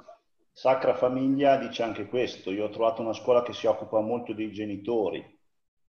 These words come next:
che, su cui si può ragionare su questi aspetti. Eh, abbiamo visto, come dire,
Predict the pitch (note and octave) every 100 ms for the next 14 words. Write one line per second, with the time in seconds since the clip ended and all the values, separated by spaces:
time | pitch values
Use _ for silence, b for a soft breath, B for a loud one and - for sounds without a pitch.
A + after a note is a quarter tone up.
0 | _ _ G#2 G2 F#2 F2+ E2+ D#2+ D#2 B1
1 | A1 A1 - - - - C3 B2 - G2
2 | C#3 C#3+ B2 G#2 G#2+ G#2 F#2+ F2+ - -
3 | F#2+ F2+ - - - - - E2 - _
4 | _ _ _ _ - F#2+ F2 E2+ E2+ E2
5 | D#2+ F2+ G#2+ A2+ A2 B2 - A#2 G#2+ G#2
6 | G2+ F#2 F2+ E2+ - F#2+ F#2 G#2+ G#2 G2
7 | F#2 F2 E2